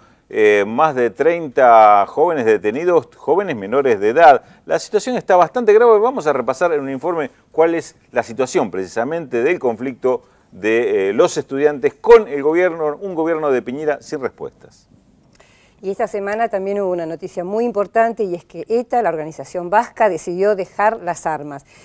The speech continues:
Speaker 2: Esto no significa, por supuesto, que dejó sus reivindicaciones históricas de autodeterminación e independencia, pero sí que ha elegido otro camino. Esto sucede a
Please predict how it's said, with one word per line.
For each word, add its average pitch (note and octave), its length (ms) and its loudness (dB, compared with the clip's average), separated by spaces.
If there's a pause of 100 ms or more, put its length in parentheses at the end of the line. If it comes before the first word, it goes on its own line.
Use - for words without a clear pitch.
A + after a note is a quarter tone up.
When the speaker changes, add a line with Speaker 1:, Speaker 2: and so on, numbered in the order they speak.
(100)
Speaker 2:
Esto G#3 260 2
no G#3 100 2
significa, F3+ 540 -4
por D#3+ 140 -12
supuesto, F3 520 -10
que D3+ 120 -12
dejó C#3+ 300 -10
sus F3 160 -10
reivindicaciones D#3 800 -10
históricas F#3+ 540 -2
de D#3+ 60 -8
autodeterminación D3+ 920 -10
e D#3+ 60 -8
independencia, F#3+ 840 -2 (420)
pero G#3+ 180 6
sí D#4+ 220 0
que C#4+ 120 4
ha A#3+ 40 6
elegido A3+ 420 0
otro A3 220 0
camino. D3+ 560 -4 (180)
Esto B3+ 300 0
sucede D4 640 -2
a F3+ 240 6